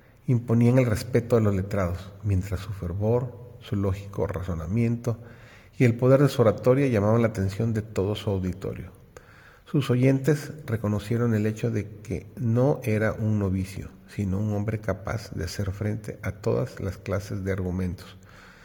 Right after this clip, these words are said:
convincentes en defensa de la doctrina que enseñaba. Así, el apóstol permaneció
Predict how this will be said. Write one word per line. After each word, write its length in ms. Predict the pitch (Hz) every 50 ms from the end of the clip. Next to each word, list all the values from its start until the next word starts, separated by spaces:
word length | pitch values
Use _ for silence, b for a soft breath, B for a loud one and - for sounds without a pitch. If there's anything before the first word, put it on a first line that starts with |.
| B B B B _
convincentes 920 | - - 123 113 110 113 107 101 92 - 113 123 143 147 147 170 156 151 - - -
en 120 | 110 101
defensa 460 | 92 92 92 - 107 113 113 107 107 104
de 60 | 107
la 140 | 90 85 85
doctrina 480 | 87 85 87 - - 110 113 117 123 - - -
que 100 | - -
enseñaba. 580 | 95 90 87 - - 92 87 - - - - - - - - - B B B B B B B B B B -
Así, 420 | 127 113 - - 151 143 131 - - -
el 160 | - 120 117
apóstol 500 | 113 107 110 - 123 113 - - 120 110
permaneció 600 | 113 - 98 98 95 95 95 92 95 - - 127